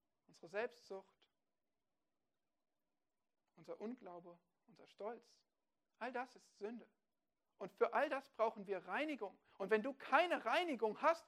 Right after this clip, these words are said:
von diesen Sünden, dann musst du in Gottes Gericht kommen, in das Gericht eines heiligen, zornigen Gottes, der gerecht ist, der nicht einfach über Böses hinweg sieht,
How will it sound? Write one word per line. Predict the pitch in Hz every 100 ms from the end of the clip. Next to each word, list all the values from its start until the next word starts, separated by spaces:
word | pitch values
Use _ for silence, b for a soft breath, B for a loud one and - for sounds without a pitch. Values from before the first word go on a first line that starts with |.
| b -
von | 220
diesen | 240 208 -
Sünden, | 320 370 - 226 294 - _ _ _ -
dann | 202
musst | 208 320 -
du |
in | 226 208
Gottes | - - -
Gericht | 190 285 - -
kommen, | 262 202 - b b
in | 226
das | 233
Gericht | 233 214 311 -
eines | 220 208 -
heiligen, | 240 330 226 -
zornigen | 226 277 339 220
Gottes, | 190 180 - - _ _ _ _ _ _ _
der | 233 247
gerecht | 226 254 294 -
ist, | - 320 311 - _ _ _ _ _ _
der | 208
nicht | 247 254
einfach | 262 311 311 226
über | 233 208
Böses | 196 269 311 226
hinweg | 208 196 240 -
sieht, | - 294 285